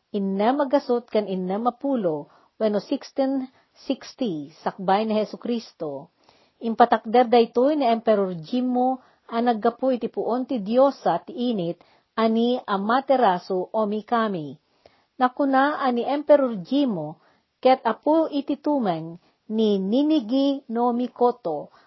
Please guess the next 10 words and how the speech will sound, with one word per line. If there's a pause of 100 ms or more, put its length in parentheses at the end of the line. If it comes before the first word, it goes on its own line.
(140)
maysa
a
diyosen
a
naggapu
iti
tangatang. (480)
Gapu
iti
daytoy,